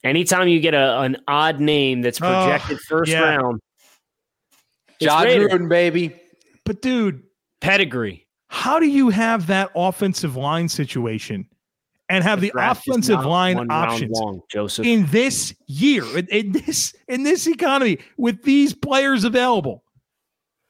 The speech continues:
Speaker 2: and feel like the best thing you can do for your football team is pick Christian Barmore? I guess it's on brand for this Raiders. Nobody has any idea what the vision is here. Roster construction ideas,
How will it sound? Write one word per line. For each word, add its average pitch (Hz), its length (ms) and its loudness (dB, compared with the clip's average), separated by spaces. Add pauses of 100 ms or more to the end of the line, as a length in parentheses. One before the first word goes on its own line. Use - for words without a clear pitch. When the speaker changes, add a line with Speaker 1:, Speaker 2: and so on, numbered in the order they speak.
Speaker 2:
and 214 160 0
feel 262 200 2
like 233 180 0
the 220 80 0
best 240 340 -2
thing 240 140 0
you 233 80 2
can 202 140 -2
do 226 120 2
for 202 100 -2
your 185 60 0
football 208 380 -2
team 196 220 0
is 156 80 -2
pick - 200 -2
Christian 185 360 0
Barmore? 180 380 0 (140)
I 208 120 0
guess 269 260 0
it's 254 160 -4
on 220 240 0
brand 202 420 0
for 185 120 0
this 170 240 0
Raiders. 185 640 0 (200)
Nobody 190 320 2
has 185 280 0
any 202 260 2
idea 180 300 2
what 175 100 0
the 156 100 -2
vision 185 440 0
is 143 160 -2
here. 147 320 -2 (1200)
Roster 214 420 -2
construction 165 560 -2
ideas, 135 640 -4